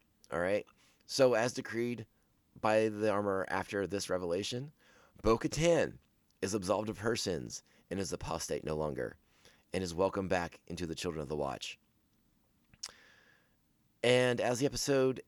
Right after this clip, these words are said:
ends, as all the other Mandalorians are congratulating them on being back in the covert, Bo-Katan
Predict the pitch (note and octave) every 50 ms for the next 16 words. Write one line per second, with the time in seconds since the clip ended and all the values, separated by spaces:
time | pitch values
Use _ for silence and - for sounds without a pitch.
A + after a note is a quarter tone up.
0 | - - D#3 F3 D#3 A#2+ F#2+ F#2 G2+ G#2 - - G#2 G#2 F#2 E2 C#2+ E2 G2+ G2+
1 | G2 G2+ G2 F#2+ F2 - - - G#2+ G2+ G2 F#2+ G2 A2 G2+ G2 G2 G#2 G2+ G2
2 | G2+ G2+ G#2 F#2 D2 F2+ F#2 - G2+ G2+ G2 F#2+ F#2+ F#2+ G2+ G2 G2 F#2+ F#2+ G2
3 | F#2+ F#2+ - - F2 E2 F#2+ F2+ F2 F2 D#2+ - - D2+ B1+ E2 - - - -
4 | _ _ _ _ _ _ _ - F2 F2 E2 - - E2 D2+ C#2+ E2 F2 - -
5 | - - _ _ _ _ _ _ _ _ _ _ _ _ _ _ _ _ _ _
6 | _ _ _ _ _ - - - - D2+ E2 F#2+ G#2 - - - G2+ G2 G2 G2
7 | F#2+ F2 D2+